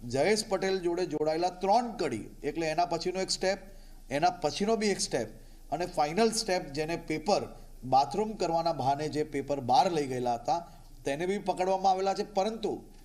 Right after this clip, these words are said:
મેં તમને આજે તપાસનું સ્ટેટસ જણાવ્યું છે. તપાસ final જ્યારે પૂર્ણ થશે, ત્યારે આ ચૌદની બદલે એકસો ચાલીસ બી આની અંદર ગુનેગાર થઈ શકે છે.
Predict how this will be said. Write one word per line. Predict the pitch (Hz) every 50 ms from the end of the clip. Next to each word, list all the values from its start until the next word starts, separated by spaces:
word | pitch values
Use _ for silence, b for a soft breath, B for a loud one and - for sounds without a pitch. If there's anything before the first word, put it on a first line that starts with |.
| b b b b b b b
મેં | 139 160 180 196 -
તમને | 208 185 196 208
આજે | 202 190 175 208
તપાસનું | 208 202 170 - - 185 190 185 - 180 185 208 214
સ્ટેટસ | - - - 185 185 180 233 226 165 143
જણાવ્યું | 139 123 117 113 104 98 92 -
છે. | 95 92 - - - - - - - - b b b b b b b -
તપાસ | 151 147 - - 180 190 196 196 - - - -
final | 143 139 139 160 180 208 214 208
જ્યારે | 208 202 214
પૂર્ણ | 208 208 220 190 190 202 196
થશે, | 202 202 180 180 170 160 170 170 B B B B B B B B - -
ત્યારે | 160 151 156 170 185 185
આ | 190 190 190
ચૌદની | - 175 156 160 165 165 196 202
બદલે | 190 190 196 208
એકસો | 190 175 - - 202 190
ચાલીસ | - - - 170 208 247 233 170 190
બી | 208 233
આની | 220 202 208
અંદર | 202 190 190 196
ગુનેગાર | 175 165 170 180 175 185 190 196
થઈ | 196 185 190 190
શકે | - 147 123 - 113 104
છે. | 101 104 107